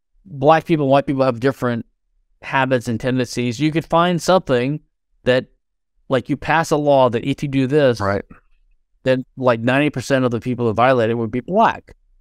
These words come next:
Speaker 2: And there,
Speaker 1: Uh,
Speaker 2: there's been arguments that the,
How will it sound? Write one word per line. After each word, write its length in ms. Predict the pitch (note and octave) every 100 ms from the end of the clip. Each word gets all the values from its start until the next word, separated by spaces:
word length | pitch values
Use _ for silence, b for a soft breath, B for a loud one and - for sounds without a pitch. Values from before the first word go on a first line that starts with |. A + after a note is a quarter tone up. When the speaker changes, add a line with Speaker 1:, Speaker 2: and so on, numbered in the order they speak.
| _ _ _
Speaker 2:
And 280 | C3 B2+ A#2+
there, 80 | A#2+
Speaker 1:
Uh, 120 | A#2 - _ _
Speaker 2:
there's 180 | D3+ E3
been 160 | E3+ F#3+
arguments 520 | F3 G3 D#3+ C#3 -
that 180 | C3 -
the, 380 | B2 B2 A#2